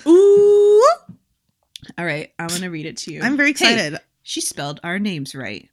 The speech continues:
Speaker 2: Both of 'em.
Speaker 1: I respect you, listener. I don't know you yet,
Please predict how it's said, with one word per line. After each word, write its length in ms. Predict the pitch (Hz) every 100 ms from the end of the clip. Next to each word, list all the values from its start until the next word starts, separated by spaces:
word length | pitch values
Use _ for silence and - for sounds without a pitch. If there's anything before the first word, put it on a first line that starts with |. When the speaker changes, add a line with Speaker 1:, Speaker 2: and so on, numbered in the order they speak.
| -
Speaker 2:
Both 240 | 370 -
of 100 | -
'em. 240 | - 50 - -
Speaker 1:
I 80 | 294
respect 680 | 240 220 - 294 285 - 247
you, 260 | 226 185
listener. 800 | 185 202 - 214 214 220 214 220 - _ _ _ _
I 80 | 233
don't 180 | 247 180
know 200 | 226 226
you 200 | 214 214
yet, 340 | 208 196 196